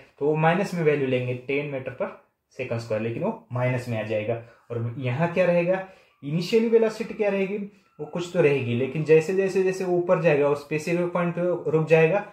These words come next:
वहां से नीचे आएगा, तो specific point मतलब वो final रहेगा, वहाँ final velocity क्या रहेगी, v is equal to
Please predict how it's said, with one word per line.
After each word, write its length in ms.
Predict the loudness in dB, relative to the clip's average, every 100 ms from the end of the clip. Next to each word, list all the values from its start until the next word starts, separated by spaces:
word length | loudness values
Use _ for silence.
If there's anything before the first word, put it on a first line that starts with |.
| _ -8
वहां 320 | -4 -2 -2
से 120 | -2
नीचे 240 | -2 0
आएगा, 160 | 2 2
तो 120 | 0
specific 640 | -6 -8 -4 -4 -4 -6 -6
point 240 | -10 -8
मतलब 180 | -6 -4
वो 140 | -4 0
final 280 | 2 2
रहेगा, 320 | 2 2 2 2
वहाँ 300 | 2 2 0
final 260 | -2 0 2
velocity 420 | 2 2 -4 -4
क्या 180 | 0 0
रहेगी, 260 | 0 -2
v 200 | -4 -4
is 100 | -4
equal 180 | -6
to 80 | -6